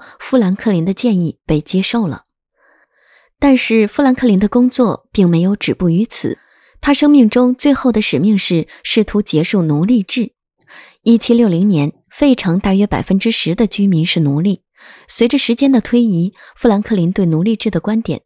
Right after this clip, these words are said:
不断演变。到一七八七年，他成为坚定的废奴主义者，并成为宾夕法尼亚废奴协会的会长。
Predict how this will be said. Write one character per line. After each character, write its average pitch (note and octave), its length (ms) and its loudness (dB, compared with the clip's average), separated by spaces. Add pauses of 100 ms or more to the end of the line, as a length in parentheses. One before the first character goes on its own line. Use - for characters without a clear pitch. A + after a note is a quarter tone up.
不 D#3 120 -2
断 A#3 220 0
演 D#3+ 220 -4
变。 E3+ 180 -2 (680)
到 G#3 320 2
一 A3+ 140 4
七 - 180 -2
八 A#3+ 200 -2
七 - 180 -2
年， E3 280 0 (440)
他 - 100 -2
成 C4+ 200 2
为 G3 260 0
坚 B3+ 260 0
定 B3 160 0
的 E3+ 140 -4
废 - 240 -2
奴 F#3+ 160 0
主 C#3+ 160 -4
义 F#3+ 140 -4
者， - 260 -8 (340)
并 F#3+ 220 2
成 F3 200 -2
为 D#3+ 180 0
宾 G#3 200 0
夕 G#3 160 -2
法 D#3 240 -4
尼 D3+ 180 0
亚 A3 260 -2
废 A#3+ 240 -2
奴 F3 180 -2
协 - 180 -4
会 F#3+ 160 -4
的 F3+ 80 -4
会 A3+ 200 -2
长。 - 240 -8